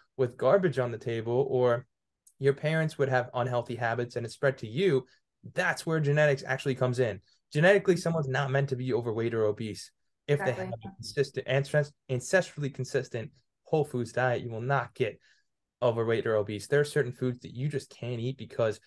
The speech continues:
Speaker 1: your brain, your mind will actually tell you to stop for once. And I used to be a major binge eater.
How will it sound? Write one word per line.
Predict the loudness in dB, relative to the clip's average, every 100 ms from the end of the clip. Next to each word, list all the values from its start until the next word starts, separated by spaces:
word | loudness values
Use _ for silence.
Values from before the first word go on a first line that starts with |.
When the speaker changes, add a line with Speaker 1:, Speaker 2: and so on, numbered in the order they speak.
| _ _
Speaker 1:
your | 2 2
brain, | 2 0 2 2 2
your | 2
mind | 0 0 0
will | -4 -10
actually | -14 -10 -6 -6
tell | -4 -6
you | -6
to | -10
stop | -4 -4 -2
for | -4
once. | 0 -2 -4 -6
And | -6 -6 -10 _ _ _ -4
I | 0
used | 0 -2
to | -6
be | -4 -2
a | -2 0
major | 0 4 4
binge | 2 -2 -2
eater. | 2 2 2